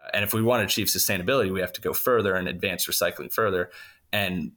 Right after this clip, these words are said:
by taking literally the most challenging scenario you can imagine on the lunar surface, where it's extremely harsh environment, costs one point one million dollars or more per kilogram to ship mass up to the lunar surface, y-, you need to be extremely efficient. So h-,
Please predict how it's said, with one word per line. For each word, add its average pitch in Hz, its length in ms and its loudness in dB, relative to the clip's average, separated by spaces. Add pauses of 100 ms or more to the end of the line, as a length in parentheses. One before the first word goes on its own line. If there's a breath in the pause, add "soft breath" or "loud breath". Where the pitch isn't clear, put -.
by 98 200 -2
taking 101 640 -2
literally 110 640 2 (180)
the 107 160 0
most 110 300 2
challenging 101 500 0
scenario 95 420 0
you 92 180 -2
can - 120 -6
imagine 98 560 0
on 98 140 -2
the 82 60 -10
lunar 101 220 0
surface, 104 440 0
where 80 100 -2
it's - 80 -8
extremely 104 460 -2
harsh 101 260 2
environment, 104 520 0 (340 loud breath)
costs - 340 0
one 104 220 0
point 107 280 0
one 104 260 2
million 104 280 2
dollars 98 500 4
or 95 80 -2
more 98 280 2
per 95 200 -2
kilogram 104 600 0
to 92 200 -2
ship - 300 0
mass 98 400 0
up 104 140 0
to 113 100 -4
the 110 60 0
lunar 110 220 0
surface, 120 480 0 (640 loud breath)
y-, 107 80 -2 (100)
you 120 100 0
need 117 200 2
to 110 60 0
be 107 220 2
extremely 98 760 0
efficient. - 440 -2
So 82 220 0
h-, - 80 -4